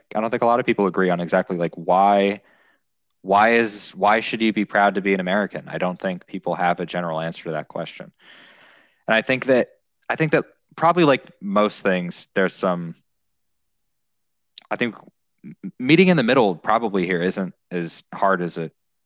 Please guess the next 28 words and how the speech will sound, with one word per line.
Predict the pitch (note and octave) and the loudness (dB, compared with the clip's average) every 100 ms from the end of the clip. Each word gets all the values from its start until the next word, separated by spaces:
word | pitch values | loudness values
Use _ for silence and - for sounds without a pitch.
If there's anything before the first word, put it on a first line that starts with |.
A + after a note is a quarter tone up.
| _ _ _ _ - | _ _ _ _ -8
I | F2+ | -4
think | F#2 D#2+ - | -4 -6 -8
people | F#2+ E2+ | -8 -6
make | E2 | -6
it | D#2 | -2
out | A2 B2+ | -2 -2
to | D#2+ | -6
be. | D#2+ D2+ - - _ _ _ _ F#2+ | -8 -10 -16 -20 _ _ _ _ -4
We've | G#2 G2+ | 0 0
done | F#2 G#2+ A2 A2+ G#2 - _ _ _ _ _ | 2 2 2 -2 -8 -16 _ _ _ _ _
some | - - G#2+ G#2+ - _ _ _ _ _ _ _ _ _ _ | -8 -2 -2 -2 -6 _ _ _ _ _ _ _ _ _ _
horrible | - - A#2+ B2 B2 | -6 2 4 4 2
things | C3 B2+ A2+ | 0 -2 0
in | |
our | A#2 | 0
history. | B2+ C3 D#2+ D2+ _ _ _ _ | 0 -2 -6 -10 _ _ _ _
You | F#2 | -4
know, | F2 G2 | -2 0
Japanese | G2 G2 G2+ G2 | 2 2 0 -4
internment | G#2 F#2+ F#2+ G2 F#2 | -6 -4 -2 -2 -2
camps, | G2+ G2+ | -4 -4
the | - | -4
way | F2 F#2+ | -2 0
we | F#2+ | 0
treated | - G2 F2+ | 0 -2 -2
the | |
Native | F#2 F2+ | -2 -2
Americans, | E2+ E2+ F2+ - G#2 G#2+ | -4 -4 -4 -6 -8 -10